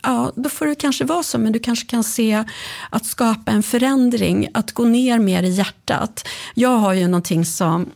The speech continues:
jag brukar alltid säga till mina elever när jag, jag är ju också yogainstruktör.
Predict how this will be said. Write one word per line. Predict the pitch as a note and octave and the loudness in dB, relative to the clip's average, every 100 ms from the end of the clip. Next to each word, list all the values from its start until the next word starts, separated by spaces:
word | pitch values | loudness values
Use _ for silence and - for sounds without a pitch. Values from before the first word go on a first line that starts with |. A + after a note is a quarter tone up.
| - | -10
jag | - F3+ | -2 0
brukar | F3 - | 0 0
alltid | E3+ - F3 | -2 -2 -2
säga | - E3+ E3+ F3 F3 | 2 2 2 -2 -4
till | - | 0
mina | F3 F3 E3+ | 2 2 0
elever | E3+ F3 F3+ F3 | 0 -2 0 0
när | E3+ F3 | 0 0
jag, | F3 D#3+ | -2 0
jag | G3+ | 2
är | |
ju | F3+ | 2
också | F3+ - | 0 -2
yogainstruktör. | F3+ F#3 F3 E3+ E3+ - - - A3+ F#3+ | 0 2 2 0 -2 -2 -6 -2 0 0